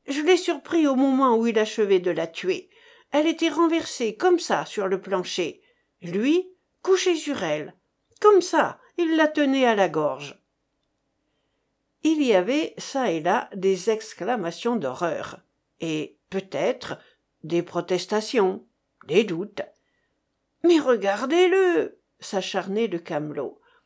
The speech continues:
Regardez sa chemise, ses mains, son visage, ils sont pleins de sang. » « C'est vrai, c'est vrai. » Une femme dit : « C'est presque un enfant. » Une autre dit : «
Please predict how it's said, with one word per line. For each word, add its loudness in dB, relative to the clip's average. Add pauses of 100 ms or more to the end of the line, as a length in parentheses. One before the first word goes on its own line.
(160)
Regardez 0
sa -4
chemise, 2 (160)
ses 0
mains, 6
son 0
visage, 0 (300)
ils 6
sont 2
pleins 2
de 2
sang. » « 0 (840)
C'est -12
vrai, -8 (300)
c'est -6
vrai. » -4 (1200)
Une 2
femme -2
dit : « -6 (480)
C'est 0
presque -4
un 0
enfant. » -2 (760)
Une -2
autre -4
dit : « -6